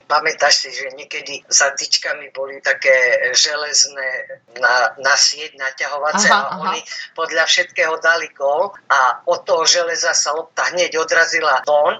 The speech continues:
Speaker 2: Mhm.
Speaker 1: takže rozhodcovia gól neuznali, ale to sa hralo ešte päť šesť minút, zápas bežal ako bežal, skončil to očakávanou remizou, no áno, Rumunky na to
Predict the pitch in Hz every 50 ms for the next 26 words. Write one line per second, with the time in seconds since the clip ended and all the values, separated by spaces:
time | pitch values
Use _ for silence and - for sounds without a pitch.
0 | - _ - 190 175 185 185 185 - - - 160 156 147 165 165 160 170 175 170
1 | - - 170 160 165 160 156 147 151 156 147 135 127 131 131 135 135 143 139 -
2 | 151 151 151 156 160 165 170 185 - - - _ - 151 156 160 156 160 160 160
3 | 160 160 165 165 _ - - 208 208 - 220 202 190 208 208 208 202 196 - -
4 | - 185 185 - 202 208 202 - 185 180 - - 180 208 233 247 247 240 233 233
5 | 226 226 - - 156 156 156 165 175 180 180 - 175 160 - - 180 175 175 175
6 | 170 160 156 151 - 135 131 - 170 180 175 185 180 175 170 - - - - 202
7 | 208 208 208 202 - - 233 233 233 - 233 220 190 185 185 - 208 196 - -
8 | 185 185 175 180 180 180 185 175 151 143 143 143 139 151 151 147 - 175 165 170
9 | 196 202 - - - 151 151 156 151 151 147 147 147 156 165 160 - 131 147 170
10 | 175 180 180 180 - - 180 160 160 160 160 170 - - 165 165 160